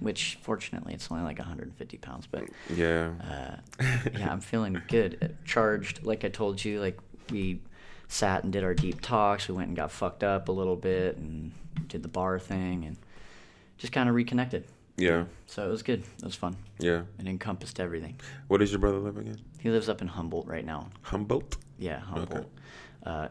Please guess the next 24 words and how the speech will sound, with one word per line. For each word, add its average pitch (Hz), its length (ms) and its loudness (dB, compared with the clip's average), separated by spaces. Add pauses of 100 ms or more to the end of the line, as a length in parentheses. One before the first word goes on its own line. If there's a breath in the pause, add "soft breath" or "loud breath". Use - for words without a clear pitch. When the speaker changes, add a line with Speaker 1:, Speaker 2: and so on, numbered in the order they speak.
(100)
Speaker 1:
kind 95 200 -2
of 87 60 -2
the 85 100 -4
weed 87 300 -4
capital 85 420 -4
of 80 80 -6
the 80 80 -6
universe. 78 680 -6 (640)
Um, 92 80 4
Speaker 2:
Really? 127 200 10
I 247 100 -4
didn't 85 140 0
know 80 100 2
that. 92 180 -2 (220)
Speaker 1:
Yeah, 98 320 4 (220)
Speaker 2:
Wait, 92 180 8
Speaker 1:
yeah. - 60 8
Speaker 2:
wait, 92 100 8
is 87 80 4
that 85 100 8
in 87 60 2
California? 85 440 0 (380 loud breath)
Speaker 1:
Yeah. 80 240 2 (140)
<clears throat> - 160 -2